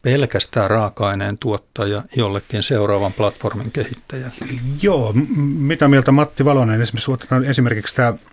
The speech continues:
Speaker 2: U P M:n Bioverno, ö, jota käytetään dieselin seassa polttoaineenakin, mutta siitä pystytään tekemään ja tehdään biomuovia. Niin kun mä ajatellaan, että metsäteollisuus, tiedämme kaikki mitä se on, mutta voiko tässä käydäkin sillä tavalla, että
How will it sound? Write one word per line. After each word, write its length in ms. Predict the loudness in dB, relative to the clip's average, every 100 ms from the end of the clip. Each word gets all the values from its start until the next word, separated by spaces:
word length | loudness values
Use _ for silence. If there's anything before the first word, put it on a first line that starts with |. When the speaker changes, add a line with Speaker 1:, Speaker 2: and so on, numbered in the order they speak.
| _ _ _ -8 0
Speaker 2:
U 120 | 0
P 60 | 2 0
M:n 180 | -2
Bioverno, 760 | 0 0 0 0 -2 -2 -2 -6 -10 -18 -10 -6
ö, 200 | -4 -6 -12 -6
jota 200 | -4 -2
käytetään 400 | -2 -2 -4 -2
dieselin 380 | -2 -2 -4 -4
seassa 300 | -4 -4 -4
polttoaineenakin, 920 | -4 -4 -6 -8 -6 -6 -6 -6 -6
mutta 240 | -6 -6
siitä 320 | -2 -2 -2 -6
pystytään 600 | -4 -6 -4 -4 -2 -2
tekemään 440 | -4 -2 0 -2
ja 80 | -2
tehdään 420 | -2 -2 0 -2
biomuovia. 760 | 0 0 2 2 0 -2 -6 -8 -12 -20 -20 -20 -20 -20 -20 -4
Niin 360 | 0 0 0 -4 _ _ _ -20 -20 -2
kun 80 | 2
mä 60 |
ajatellaan, 220 | 2 2
että 120 | 2 0
metsäteollisuus, 960 | 0 0 0 0 0 0 -2 -2 -4 -8 -4
tiedämme 300 | 0 0 0
kaikki 320 | -2 -2 -2
mitä 180 | -2 -2
se 140 | -2
on, 260 | 2 2 2 -4 _ _ -20 _ -2
mutta 400 | -2 0 -2 -4 -4 _ _ _ -2
voiko 180 | 0 2
tässä 300 | 0 -2 -2
käydäkin 400 | -2 0 -2 -2
sillä 240 | 2 2
tavalla, 380 | 0 0 0 0
että 180 | -2 -4